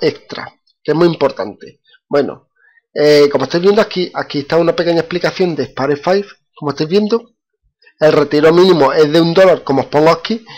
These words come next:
Y si la página te interesa, podemos pinchar aquí y ver la explicación entera. Aquí está el comprobante de pago que os voy a enseñar ahora. Si pinchamos aquí, eh, se abrirá y nos enseñará más detenidamente. Este es el pago cuatro y este es el pago cinco.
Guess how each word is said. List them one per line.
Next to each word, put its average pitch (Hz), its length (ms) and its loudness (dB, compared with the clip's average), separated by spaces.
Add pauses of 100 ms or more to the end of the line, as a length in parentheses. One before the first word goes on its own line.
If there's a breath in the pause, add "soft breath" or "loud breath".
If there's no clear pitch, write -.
(140 loud breath)
Y 165 120 0
si 147 520 4
la 135 140 2
página 165 260 4
te 185 100 2
interesa, 180 420 2
podemos 147 300 0
pinchar 160 320 -2
aquí 156 220 -4
y - 20 -4
ver 160 140 4
la 156 200 4
explicación 156 520 -4
entera. - 400 -8 (680 loud breath)
Aquí 131 220 -4
está 185 140 0
el 180 120 0
comprobante 131 560 -2
de 151 80 2
pago 160 480 0
que 123 340 -2
os 120 100 -2
voy 131 140 0
a 143 60 2
enseñar 147 360 0
ahora. 226 360 2 (240 soft breath)
Si 139 420 -2
pinchamos 139 480 0
aquí, 170 500 -2
eh, 131 460 0
se 135 160 -4
abrirá 135 500 2
y 139 280 -4
nos 139 260 2
enseñará 147 420 0
más 139 240 0
detenidamente. 160 680 0
Este 156 180 -4
es 151 60 2
el 147 80 -6
pago 156 300 2
cuatro 233 380 0
y 165 100 -8
este 165 140 -4
es 175 60 2
el 170 60 -4
pago 180 240 -2
cinco. 131 540 -10